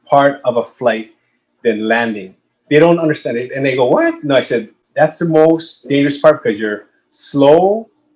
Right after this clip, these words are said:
low, and if you lose an engine, that's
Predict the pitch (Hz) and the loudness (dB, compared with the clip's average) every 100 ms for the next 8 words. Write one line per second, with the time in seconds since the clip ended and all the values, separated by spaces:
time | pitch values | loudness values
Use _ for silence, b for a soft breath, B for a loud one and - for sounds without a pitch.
0 | _ _ _ _ _ _ _ - 117 165 | _ _ _ _ _ _ _ -6 4 6
1 | 151 135 135 127 127 123 127 139 139 123 | 6 4 -2 -8 -12 -12 -6 -4 -2 -2
2 | 160 175 127 107 117 _ _ _ _ _ | -2 -2 -4 -6 -10 _ _ _ _ _
3 | _ _ _ _ - 151 175 - - - | _ _ _ _ 2 2 2 -4 -14 -16
4 | _ | _